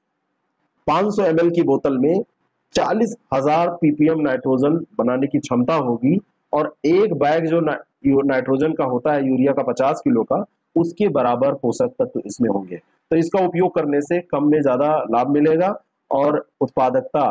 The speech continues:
यूरिया बढ़ाने के लिए, यूरिया उत्पादकता बढ़ाने के लिए जानी जाती है। तो यूरिया के लिए अब आपको बड़ी-बड़ी बोरियां नहीं,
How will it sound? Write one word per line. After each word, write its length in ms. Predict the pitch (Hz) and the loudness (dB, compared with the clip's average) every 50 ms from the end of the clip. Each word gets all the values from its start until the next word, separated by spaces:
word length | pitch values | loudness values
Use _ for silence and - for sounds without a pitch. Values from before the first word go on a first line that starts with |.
| 92 - - | -2 -4 -2
यूरिया 280 | 117 127 131 131 147 139 | 0 0 2 2 2 2
बढ़ाने 340 | 135 131 123 127 127 139 139 | 0 0 0 0 -2 -2 -2
के 140 | 135 - 135 | -2 -2 -2
लिए, 300 | 117 117 120 131 143 143 - _ - 135 | 0 2 2 2 2 0 -4 _ -2 0
यूरिया 400 | 135 135 139 151 165 165 165 170 165 | 0 2 2 2 2 2 2 0 -2
उत्पादकता 580 | - - 143 - - 127 123 123 139 - 156 143 | -4 -6 -8 -4 -4 -4 -4 -4 -4 -4 -2 -2
बढ़ाने 300 | 139 131 123 131 143 147 | -2 0 -2 -2 -2 -2
के 100 | 147 147 | 0 0
लिए 100 | 147 139 | 0 0
जानी 220 | 131 127 120 123 | 0 0 -2 0
जाती 280 | 120 120 113 - 120 120 | -2 -2 -2 0 0 0
है। 160 | 127 156 202 | 0 0 -2
तो 440 | 233 - _ _ _ _ _ - 170 160 | -2 -6 _ _ _ _ _ -2 0 0
यूरिया 460 | 143 147 165 165 165 175 202 220 220 | 2 2 2 2 2 2 2 0 0
के 140 | 214 202 165 | 0 0 0
लिए 220 | 151 160 180 190 | 2 2 2 2
अब 180 | 175 - 156 156 | 2 0 0 2
आपको 300 | 156 156 156 - - - | 2 0 0 -2 -2 -2
बड़ी-बड़ी 380 | 143 147 147 165 160 160 160 156 | 0 0 0 2 2 2 0 0
बोरियां 400 | 131 131 135 131 147 156 170 160 | 0 0 0 2 2 2 2 0
नहीं, 260 | 143 131 135 156 180 | 0 -2 -2 -2 -2